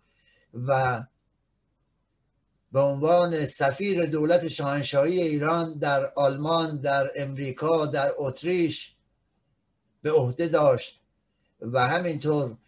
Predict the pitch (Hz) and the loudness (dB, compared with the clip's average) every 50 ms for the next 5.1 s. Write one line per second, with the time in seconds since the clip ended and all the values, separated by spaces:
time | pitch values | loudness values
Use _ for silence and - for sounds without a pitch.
0 | _ _ _ - 135 147 143 147 165 185 180 - - 165 151 151 - - 170 151 | _ _ _ -4 -2 0 2 2 2 0 0 0 0 0 0 0 0 -2 -2 -2
1 | 143 139 139 151 160 160 165 160 147 139 143 135 - - 156 175 175 170 160 147 | -2 -2 -2 0 2 2 2 2 2 0 -2 -4 -4 -2 0 0 2 2 2 2
2 | 139 135 131 131 156 160 156 - - 151 131 139 135 135 135 135 135 135 131 131 | 2 2 2 2 -2 -4 -4 -4 -6 -4 -4 -4 -4 -4 -4 -6 -6 -4 -2 0
3 | 131 131 135 160 185 180 165 151 143 139 123 117 135 135 123 120 - 135 123 127 | 0 2 2 2 2 2 2 0 -2 -4 -4 -2 0 0 -2 -2 -4 -6 -6 -6
4 | 131 127 120 117 117 110 123 120 117 113 113 110 110 120 117 117 110 110 - 127 | -6 -4 -4 -6 -6 -6 -8 -6 -4 -4 -4 -4 -6 -6 -8 -10 -12 -12 -8 -6
5 | 120 | -4